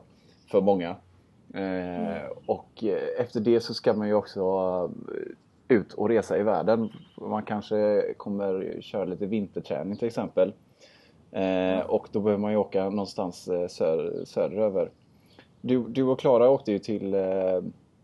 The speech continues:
Speaker 1: Mallorca, eh, och
Speaker 2: Mm.
Speaker 1: var där en ganska lång period och, och tränade hårt. Hur, hur skulle du beskriva den, eh, den träningsperioden?
Speaker 2: Ja, alltså den var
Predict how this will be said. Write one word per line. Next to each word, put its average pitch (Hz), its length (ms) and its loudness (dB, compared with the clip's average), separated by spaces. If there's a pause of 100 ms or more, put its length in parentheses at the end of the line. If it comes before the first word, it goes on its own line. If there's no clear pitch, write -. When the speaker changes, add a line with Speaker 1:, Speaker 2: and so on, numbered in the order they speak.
(420)
Speaker 1:
Mallorca, 113 680 6 (680)
eh, 92 480 -4
och - 80 -4
Speaker 2:
Mm. 233 160 6
Speaker 1:
var 101 180 8
där 98 180 6
en 107 100 4
ganska 90 640 -2
lång 90 260 0
period 85 420 -4
och, 85 260 -2
och - 80 -4
tränade 82 340 -4
hårt. 87 320 -2 (560)
Hur, 123 380 -2
hur 120 140 0
skulle 113 240 0
du 110 200 6
beskriva 104 600 0
den, 110 260 -2
eh, 117 260 -4 (760)
den 107 260 -4
träningsperioden? 95 680 -2 (1400)
Speaker 2:
Ja, 190 520 8
alltså 196 300 2
den 202 160 4
var 196 100 -2